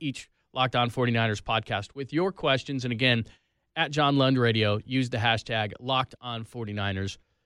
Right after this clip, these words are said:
for those questions. All right, tomorrow on Locked On forty-niners, a full preview Friday. Players, coaches, previews, players to watch. And if you got questions, uh, use hashtag Locked On Forty-niners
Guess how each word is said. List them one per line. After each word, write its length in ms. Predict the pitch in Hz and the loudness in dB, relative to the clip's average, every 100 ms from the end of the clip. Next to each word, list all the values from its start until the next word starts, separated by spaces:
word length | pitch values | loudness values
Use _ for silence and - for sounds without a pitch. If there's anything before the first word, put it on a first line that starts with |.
| _ _ - | _ _ -4
for 240 | 113 107 | 0 0
those 260 | 101 98 - | 0 -4 -6
questions. 460 | 104 85 - 98 | -10 -10 -10 -2
All 60 | 147 | 0
right, 120 | 147 | 2
tomorrow 440 | 160 175 180 185 | 4 4 6 4
on 400 | 175 165 160 160 | 2 2 0 0
Locked 240 | 160 156 160 | 0 0 2
On 160 | 147 | 2
forty-niners, 640 | 139 160 151 151 160 170 143 | 2 2 2 4 4 4 2
a 160 | 147 139 | 2 0
full 640 | - - 196 202 208 - _ - | -2 -2 2 4 2 -2 _ 0
preview 560 | 185 175 165 180 170 | 0 2 0 0 -2
Friday. 480 | - 175 156 131 104 | -4 2 2 2 -2
Players, 500 | - 170 147 131 117 | -2 2 2 2 0
coaches, 560 | - 175 160 143 120 - _ _ _ - | 2 2 2 0 -2 -4 _ _ _ -4
previews, 500 | 180 180 143 131 113 | 0 2 2 0 0
players 440 | - - 180 180 151 | -8 -2 2 2 2
to 80 | 160 | 2
watch. 340 | 156 135 120 | 4 2 0
And 140 | - | -8
if 140 | 131 - | -10 -8
you 100 | 170 | -2
got 220 | 170 151 | 0 0
questions, 560 | - 156 143 151 139 - _ _ _ - | 0 0 0 -2 -4 -6 _ _ _ -6
uh, 220 | 123 120 | -2 0
use 240 | 135 170 143 | 2 4 4
hashtag 480 | 139 131 143 131 | 4 4 2 2
Locked 240 | 127 135 131 | 2 2 2
On 160 | 131 | 0
Forty-niners 540 | 120 131 123 113 110 | 2 0 0 0 0